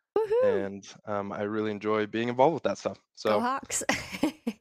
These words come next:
Speaker 2: <laughs> Yeah.
Speaker 1: Yay, that's awesome. And what else are you passionate about? Tell us some of your hobbies and passions.
Speaker 2: Um,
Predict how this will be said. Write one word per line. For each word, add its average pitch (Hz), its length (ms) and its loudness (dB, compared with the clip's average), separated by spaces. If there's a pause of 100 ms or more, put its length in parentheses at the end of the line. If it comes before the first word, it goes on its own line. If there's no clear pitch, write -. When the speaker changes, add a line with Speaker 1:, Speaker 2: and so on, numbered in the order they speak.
(180)
Speaker 2:
<laughs> 131 340 2
Yeah. 120 460 8
Speaker 1:
Yay, 302 360 -6
that's 285 240 0
awesome. 233 640 -2 (420)
And 277 200 2
what 320 120 2
else 466 180 -2
are 466 120 2
you 381 200 0 (160)
passionate 285 420 0
about? 175 340 -2
Tell 277 200 0
us 294 80 -6
some 262 560 -2
of 214 100 -2
your 190 120 0
hobbies 254 460 -2
and 180 100 -4
passions. 240 680 -2 (840)
Speaker 2:
Um, 139 440 6